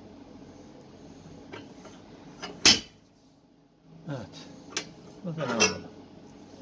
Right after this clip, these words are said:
Buna bir stop yapmamız lazım. Bu yağın içine çok gitmesin diye. Nasıl yapabiliriz?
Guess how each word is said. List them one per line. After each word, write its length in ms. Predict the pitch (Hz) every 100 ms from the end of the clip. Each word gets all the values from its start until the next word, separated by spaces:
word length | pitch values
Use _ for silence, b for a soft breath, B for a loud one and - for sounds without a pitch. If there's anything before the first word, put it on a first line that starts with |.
| - - - - - - - - - - - - 139
Buna 260 | 147 170 190 -
bir 140 | 151
stop 340 | 160 - 139 127
yapmamız 440 | 123 - 113 104
lazım. 300 | 107 107 - - - - - 117
Bu 40 |
yağın 260 | 110 110 127
içine 340 | - 113 127 - - - -
çok 140 | - 107
gitmesin 500 | - 113 104 107 98
diye. 180 | 107 - - - - - - - - - - - - - - - - - - - - - - - - - - - - - - - - - - - -
Nasıl 240 | - - -
yapabiliriz? 600 | - - - - -